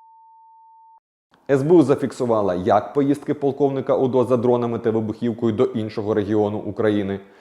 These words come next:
так і розмови потенційного виконавця теракту із куратором з Ф С Б. Служба безпеки України поетапно задокументувала злочинні дії фігурантів і затримала їх. Як зазначив голова С Б У Василь Малюк,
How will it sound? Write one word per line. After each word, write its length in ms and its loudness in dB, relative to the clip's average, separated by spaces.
так 240 0
і 100 4
розмови 520 2
потенційного 720 -6
виконавця 580 -8
теракту 600 2
із 180 -4
куратором 640 0
з 60 -6
Ф 160 -2
С 120 -2
Б. 300 -4
Служба 360 4
безпеки 460 2
України 520 0
поетапно 720 4
задокументувала 880 -2
злочинні 520 -4
дії 280 -6
фігурантів 640 0
і 100 0
затримала 600 2
їх. 260 -2
Як 200 0
зазначив 580 0
голова 480 -2
С 160 -10
Б 60 -6
У 140 -2
Василь 360 -6
Малюк, 400 2